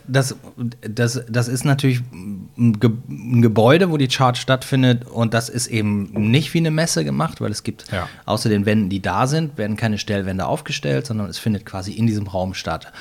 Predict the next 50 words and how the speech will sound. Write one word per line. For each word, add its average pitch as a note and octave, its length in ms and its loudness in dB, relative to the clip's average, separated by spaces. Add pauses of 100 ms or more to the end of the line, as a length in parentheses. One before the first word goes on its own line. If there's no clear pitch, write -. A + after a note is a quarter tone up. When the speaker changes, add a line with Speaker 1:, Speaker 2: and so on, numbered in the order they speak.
(200)
Speaker 1:
Und F#2+ 160 -2
Speaker 2:
Ja. G2+ 100 2
Speaker 1:
da, G#2+ 140 0
das A2 180 0
macht, A#2 240 0
das A2 140 -4
ist, A#2+ 80 -2
finde C3 180 4
ich B2 60 2
ja B2+ 80 6
immer A#2 160 4
gut, B2 220 2
weil A#2 100 6
man A2 160 2
nimmt A2+ 180 2
man A2 140 0
dann G#2+ 200 0
halt G#2+ 180 0
den G#2+ 120 0
Raum, G#2 240 0
den G#2+ 120 0
man G2+ 260 -4
vorhanden A#2+ 420 0
hat, C3 160 0
wie G2+ 160 -2
in F2+ 80 -6
der F#2+ 80 -4
Galerie G2 460 -4
oder F#2+ 160 -6
in, G2 100 -8 (380)
in, G2+ 320 -4
in, F#2+ 260 -4
in, E2 560 -8
wenn E2+ 120 -8
man G2 120 -4
irgendwie F#2 300 -6
einen, F2 340 -4 (100)
eine, F#2 200 -6
eine, F2 220 -8
eine, D#2+ 160 -10 (480)
eine F2 120 -10
Off-Location, G#2 840 -2
äh, F#2 120 -6
bespielt. D3 560 2 (180)
Speaker 2:
Ja. G2+ 200 -2 (680)
Speaker 1:
Und C3+ 140 4
versucht, C#3+ 280 6
den C#3 100 8
nicht C3 80 6
irgendwie A#2+ 440 8